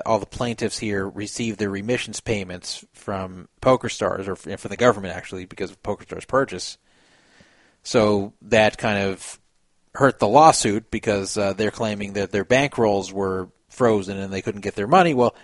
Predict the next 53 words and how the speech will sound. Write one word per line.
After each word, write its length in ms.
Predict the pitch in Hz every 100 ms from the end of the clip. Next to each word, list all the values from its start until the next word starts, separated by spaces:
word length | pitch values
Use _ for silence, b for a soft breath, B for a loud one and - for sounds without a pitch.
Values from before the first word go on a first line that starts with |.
| -
now 120 | 127
they 120 | 131
had 200 | 143 156
their 140 | 120
money, 300 | 98 87 - -
so 240 | 107 92 - b b b b b b b - _ _ - _
that 180 | 107 98
kind 160 | 110
of 60 | 98
made 160 | 98
the 120 | 95 98
lawsuit 360 | 110 101 -
a 60 | 101
moot 260 | 104 104
point 220 | - 175 123
in 80 |
a 40 | 95
way. 220 | 95 82
Now, 120 | 104
they, 160 | 110 117
they 120 | 120
could 140 | 120 147
have 80 |
still 240 | - 139 110
sued 320 | - 127 113
for 240 | - 110
many 300 | 98 107 104
other 160 | 135 139
things 320 | - 104 95
related 400 | 90 98 98 87
to 60 | 98
that, 260 | 98 123
but, 240 | 110 101 -
uh, 160 | 98 92 b b
as 60 |
far 180 | - 113
as 60 | 101
getting 200 | 110 101
the 60 |
money 240 | 101 175 143
back, 260 | 110 98
that 160 | 101 117
part 200 | 120 104
of 60 | 98
it 160 | - -
was, 280 | 104 92
uh, 300 | 101 90 92 - _ _ _ _ _
now 320 | - 104 98
kind 160 | 95 101
of 80 | 92
a 60 |
moot 220 | 92 98 -
point. 280 | 202 131